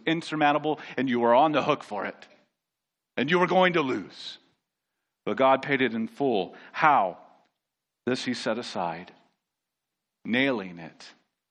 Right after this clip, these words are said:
paid in full to the cross. Nailing it there. There, Christ taking that perfect life that he lived in our place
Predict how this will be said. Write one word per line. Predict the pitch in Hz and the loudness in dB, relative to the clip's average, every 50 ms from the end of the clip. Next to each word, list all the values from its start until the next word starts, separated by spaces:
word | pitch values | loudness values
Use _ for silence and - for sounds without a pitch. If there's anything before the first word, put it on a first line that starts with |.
| _ _ _ _ _ _ _ _ _ _ _ _ _ _ | _ _ _ _ _ _ _ _ _ _ _ _ _ _
paid | - - - 160 170 180 190 196 196 165 165 - - - _ - | -14 -8 -4 -2 0 0 0 -2 -4 -6 -10 -14 -16 -14 _ -4
in | 135 143 143 147 147 147 139 143 - - _ _ _ _ _ - | -2 -2 0 -2 -2 -4 -8 -10 -14 -20 _ _ _ _ _ -4
full | 147 123 101 87 82 78 - - - _ _ _ _ _ _ _ _ _ _ _ _ _ _ _ _ _ _ _ - | -2 -2 -2 -4 -8 -12 -18 -20 -20 _ _ _ _ _ _ _ _ _ _ _ _ _ _ _ _ _ _ _ -12
to | - 113 | -8 -8
the | 101 107 | -8 -6
cross. | - - 98 78 71 - - - - - - - _ _ _ _ _ _ _ _ _ _ _ _ _ _ _ _ _ _ _ _ _ _ _ _ _ _ _ _ _ _ _ _ _ _ _ _ _ _ _ _ | -6 -6 -6 -8 -8 -10 -12 -12 -12 -14 -14 -16 _ _ _ _ _ _ _ _ _ _ _ _ _ _ _ _ _ _ _ _ _ _ _ _ _ _ _ _ _ _ _ _ _ _ _ _ _ _ _ _
Nailing | 120 135 156 170 185 180 156 117 104 98 95 | -2 0 0 0 0 -2 -2 -4 -6 -10 -14
it | 92 - - | -18 -20 -20
there. | - 90 - - - - _ _ _ _ _ _ _ _ _ _ _ _ _ _ _ _ _ | -20 -20 -20 -20 -20 -20 _ _ _ _ _ _ _ _ _ _ _ _ _ _ _ _ _
There, | 135 156 175 180 170 147 208 | 2 4 6 6 6 4 2
Christ | - - - 180 180 175 156 120 - - - - | -2 -4 0 4 4 4 4 2 -2 -8 -4 0
taking | 175 180 185 180 175 175 170 | 2 2 2 0 -2 -2 2
that | 175 175 160 - | 2 2 2 2
perfect | - 180 180 - 180 185 135 127 | 2 0 0 0 -2 -6 -4 0
life | 151 170 175 170 160 - - | 2 2 4 2 0 -2 -4
that | 160 156 | -2 0
he | 160 165 | 0 0
lived | 160 165 185 190 170 180 | 2 2 0 0 0 0
in | 190 185 180 | 0 2 4
our | 180 185 | 2 2
place | 175 - - 180 185 190 175 147 - - - | 2 0 0 2 2 2 2 0 -2 -6 -14